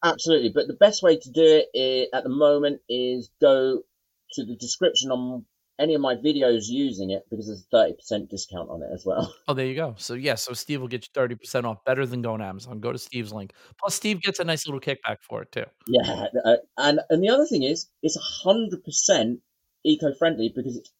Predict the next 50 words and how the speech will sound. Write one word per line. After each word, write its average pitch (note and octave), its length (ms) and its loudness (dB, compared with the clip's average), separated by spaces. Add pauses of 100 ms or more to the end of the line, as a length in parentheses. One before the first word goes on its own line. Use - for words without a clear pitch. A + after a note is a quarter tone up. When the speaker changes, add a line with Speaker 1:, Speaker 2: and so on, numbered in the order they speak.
Speaker 1:
made C3 460 0
just C#3 280 -8
from B2 140 -4
natural A#2 300 -6
materials, G2+ 720 -2
and B2+ 100 -4
it's - 180 -6
so D#3 480 4
much D3+ 200 -2 (180)
harder B2 520 4 (100)
and A2+ 280 -4
nicer B2+ 380 -4
than G2 180 -10
plaster G#2+ 360 -4
of - 120 -14
Paris C3 360 -2
or A2 160 0
any A2 160 -2
of G2 80 -6
those A2 240 -2
sorts G2 240 -8
of D#2+ 40 -20
things F#2+ 220 -10
in F#2 80 -14
cement, F#2 420 -10
which F#2+ 220 -10
I've G2+ 160 -4
used F#2+ 200 -12
a F2 40 -12
lot F2 240 -2
of F2+ 80 -8
in - 80 -16
the - 60 -18
past. E2+ 240 -8 (600)
Speaker 2:
Yeah, C#3 180 -2
plaster D4+ 420 -4
of - 80 -10
Paris, G#3 480 0
uh, - 80 -12
plaster A#3 340 -6
of A3 80 -8
Paris, D#3+ 400 -4
as C3 80 -10
far D#3 160 -4
as D3+ 80 -6
structural C#3+ 540 -8
integrity, B2 560 -6
is A2 120 -10
not A#2 220 -4
great. - 320 -12